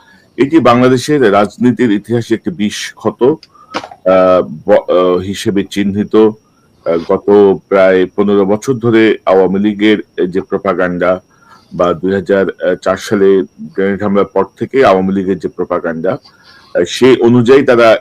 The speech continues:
এগিয়ে গেছেন। আহ, ইয়ে, আমার চ্যানেলে আপনারা দুটি, আহ,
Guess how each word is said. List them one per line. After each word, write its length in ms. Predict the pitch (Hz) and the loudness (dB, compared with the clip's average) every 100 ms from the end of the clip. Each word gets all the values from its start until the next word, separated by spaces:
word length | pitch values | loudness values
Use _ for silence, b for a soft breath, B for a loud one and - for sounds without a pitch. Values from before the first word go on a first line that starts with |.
| 104 | 0
এগিয়ে 360 | 101 101 101 | -2 0 2
গেছেন। 380 | 95 95 123 170 - - | 0 -2 -6 -8 -10 -4
আহ, 300 | 90 87 - | -2 0 0
ইয়ে, 240 | 95 92 | 0 2
আমার 240 | 78 104 98 | 2 0 -2
চ্যানেলে 360 | - 104 110 110 | -2 -2 2 2
আপনারা 280 | 104 104 98 | 0 0 -2
দুটি, 520 | 90 107 113 117 113 - b b _ | -2 -4 0 0 -2 -6 b b _
আহ, 240 | 90 92 | 0 2